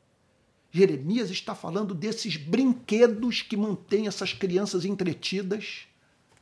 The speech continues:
com aquilo que Deus jamais apresentou ao povo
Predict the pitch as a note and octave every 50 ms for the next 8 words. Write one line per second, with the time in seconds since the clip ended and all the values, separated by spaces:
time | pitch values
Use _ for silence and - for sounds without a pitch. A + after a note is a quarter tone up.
0 | _ _ _ _ _ _ _ _ _ _ _ _ - G3 G3+ G3 F#3+ - - E3+
1 | E3 F3+ F3+ F3+ F#3 F#3 E3+ - _ _ _ _ _ _ _ _ _ _ _ _
2 | _ _ _ _ _ _ _ _ _ _ _ _ _ _ - - F3+ D#3 D#3+ D#3
3 | D#3 D#3 D#3 D3+ - - - - - - - - _ _ _ _ _ _ _ _
4 | _ _ _ _ _ _ _ _ _ _ _ _ _ _ _ _ _ _ _ _
5 | _ _ - - _ - - F3 D#3 D3+ E3 E3+ D#3+ C#3 C#3+ - - E3+ C3+ C#3+
6 | C#3 B2+ - - D#3 D3+ D3+ D3+ C#3+ C#3 - - E3+ D3+ D#3 D3 C3 C#3+